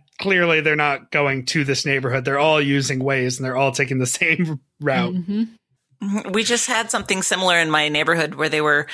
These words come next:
Speaker 3: working on the intersection that's next to my townhome development. So all the commuters started cutting through our, and it's a private development. So they were cutting through and the traffic got awful during rush hour.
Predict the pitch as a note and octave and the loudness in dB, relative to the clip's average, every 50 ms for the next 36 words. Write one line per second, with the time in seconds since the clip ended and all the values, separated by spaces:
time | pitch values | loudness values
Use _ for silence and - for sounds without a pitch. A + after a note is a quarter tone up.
0 | - - - - - - F#3 F#3 F3+ F3+ F3 D#3+ D#3+ D#3 D3 D3 D3 C#3 - - | -10 -10 -10 -4 0 2 2 2 2 0 2 2 2 2 2 0 0 0 -2 -6
1 | _ _ - - - F3+ F3+ F#3 F3+ F3 - D3+ D3 - - - C#3 C#3 C#3 C3+ | _ _ -18 -8 -2 0 2 2 2 2 2 0 0 0 0 -2 -2 -2 -4 -2
2 | C3+ - C#3 B2 - - - - - D3+ D3+ D3 - - - - D#3+ D3+ D3+ C#3+ | -2 -2 -2 -2 -2 -6 -6 -4 -2 -2 -2 0 -2 -4 -4 -4 -2 0 0 2
3 | C#3 C#3 C3+ C3 C3+ - - - - - - - D#3+ D#3 D3+ E3+ E3 D#3 D#3 D3 | 2 2 0 -2 -4 -8 -12 -18 -14 -10 -4 0 2 2 2 2 0 0 0 0
4 | - D3 C#3 C#3 C#3 C3+ - - C#3 C3+ - - - - D3+ D3+ D3 C#3+ C#3+ - | -2 0 2 2 2 0 0 -2 -4 -4 -6 -6 -2 0 2 4 4 4 2 2
5 | - D3+ D#3+ E3 D#3 E3 - - F3 F3 E3+ D#3+ D#3 D#3 - D#3 D3 C#3+ C#3 C#3+ | 2 2 2 2 2 0 -2 -2 0 0 2 2 0 0 0 0 0 -2 -2 -4
6 | - - F3+ D#3 D#3 D#3 D#3+ D3+ - - D#3+ D#3 C#3+ C#3+ C#3+ C#3 - - - - | -4 -2 -2 0 0 -2 -4 -4 -2 0 2 2 2 0 -2 -4 -6 -10 -12 -10
7 | - - - - - - - - - - D3 D#3 D#3 D#3 D#3 - - F3 F3+ E3+ | -10 -8 -8 -8 -10 -10 -12 -10 -4 0 2 4 4 4 4 2 2 0 0 0
8 | E3+ F#3 - F3 - - - E3 E3 F3+ E3+ C#3+ - - - D3 D3 D3+ D#3 - | -2 -2 -2 -4 -4 -2 0 2 2 2 2 0 -2 -2 -2 0 2 2 2 2
9 | - C#3+ C#3+ C3+ - - - - C#3+ D3 D3 C#3+ C3+ - - - - D3+ C#3+ C#3 | 0 -2 -2 -2 -4 -4 -2 0 0 2 2 0 -2 -4 -4 -4 -2 -2 0 0
10 | C#3+ C#3+ C#3+ - - - - F#3+ E3+ E3 D#3+ D#3 - - E3+ D#3+ D3+ D3+ D3 - | 0 0 -2 -2 -4 -4 -2 0 0 0 0 -2 -2 0 0 2 2 2 2 2
11 | - D3+ D3 D3 C#3+ B2 C#3+ - - D3+ D3 C#3 - C#3+ - - C#3+ A#2+ - - | 2 0 0 0 -2 -2 -2 0 0 0 0 0 -2 -4 0 0 0 0 -2 -6
12 | - - - D#3+ D#3+ E3 E3 - - B2 B2 B2 - C#3+ C#3+ C#3 C3+ C#3 C3+ C3+ | -4 0 2 4 4 2 2 0 0 0 0 0 0 0 0 2 2 2 2 2
13 | - - C3+ C3 C3 C3 C#3 C3+ | 2 2 2 2 2 2 0 -2